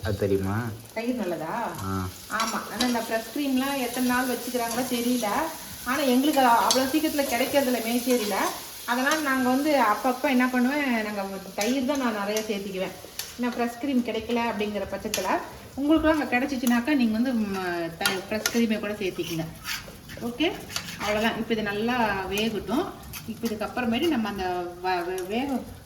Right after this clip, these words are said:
Speaker 2: வதக்கி எடுத்து வச்சிருக்கோம் இல்லைங்களா, யா, சுரக்கா. ம், இந்த சுரக்காய் இதுல போட்ட வேண்டியதுதான். வெறும் தயிரை வச்சு நான் ஒரு கிரேவி செய்வேன்டா,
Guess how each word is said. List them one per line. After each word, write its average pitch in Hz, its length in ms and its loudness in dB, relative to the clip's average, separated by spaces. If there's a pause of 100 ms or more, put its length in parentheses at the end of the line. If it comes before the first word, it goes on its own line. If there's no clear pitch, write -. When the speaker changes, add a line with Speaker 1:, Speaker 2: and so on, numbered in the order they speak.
(120)
Speaker 2:
வதக்கி 240 260 0
எடுத்து 254 280 0
வச்சிருக்கோம் 220 340 -4
இல்லைங்களா, 214 320 -2 (1160)
யா, 185 140 -6 (640)
சுரக்கா. 226 340 -2 (1120)
ம், 311 220 0 (240)
இந்த 220 200 0
சுரக்காய் 214 360 2
இதுல 180 80 0
போட்ட 170 300 2
வேண்டியதுதான். 160 420 -4 (1080)
வெறும் 302 340 6
தயிரை 302 320 8
வச்சு 302 220 4
நான் 269 140 2
ஒரு 214 160 2
கிரேவி 226 340 2
செய்வேன்டா, 165 380 0